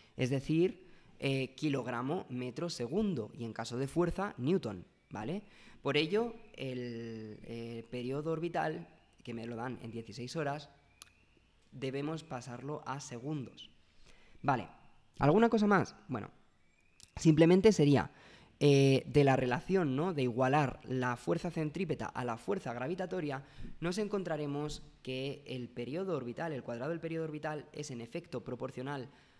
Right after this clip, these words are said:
al cubo del radio orbital y que esa co-, eh, constante de proporcionalidad, eh, depende de una constante numérica, ¿vale? Que sería cuatro pi cuadrado partido de g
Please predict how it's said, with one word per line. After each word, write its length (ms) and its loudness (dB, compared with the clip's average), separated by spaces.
al 260 -4
cubo 560 -2
del 160 -8
radio 280 -6
orbital 440 -4
y 120 -4
que 80 0
esa 160 -4
co-, 160 -12
eh, 560 -2
constante 380 -4
de 60 -4
proporcionalidad, 920 -4
eh, 320 8
depende 480 6
de 540 2
una 220 6
constante 440 0
numérica, 600 2
¿vale? 260 0
Que 100 0
sería 380 0
cuatro 380 2
pi 360 0
cuadrado 460 2
partido 460 0
de 120 2
g 260 2